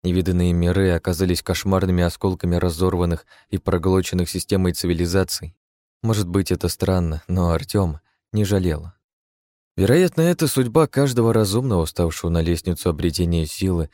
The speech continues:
дарованной системой. Очередной отток силы погрузил Артема в забытье. Безликий, ориентирующийся на мысленную активность,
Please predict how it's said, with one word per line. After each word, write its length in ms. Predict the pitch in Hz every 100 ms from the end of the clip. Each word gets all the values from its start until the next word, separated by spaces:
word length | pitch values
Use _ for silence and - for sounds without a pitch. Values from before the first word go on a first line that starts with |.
| _ -
дарованной 500 | 95 90 80 82 80
системой. 680 | - 87 - 82 73 82 _ _ _ _ _ _ _ _ _
Очередной 580 | 98 92 113 120 143 160
отток 320 | 131 143 123
силы 400 | - - 110 117
погрузил 540 | 113 98 98 90 95 92
Артема 400 | 82 - 90 85
в 60 |
забытье. 520 | 82 78 85 - 78 - _ _ _ _ _ -
Безликий, 680 | 85 98 98 110 120 92 82
ориентирующийся 840 | 87 87 - 95 87 - 87 90
на 120 | 87
мысленную 440 | 87 85 90 85
активность, 600 | 85 - 90 85 80 -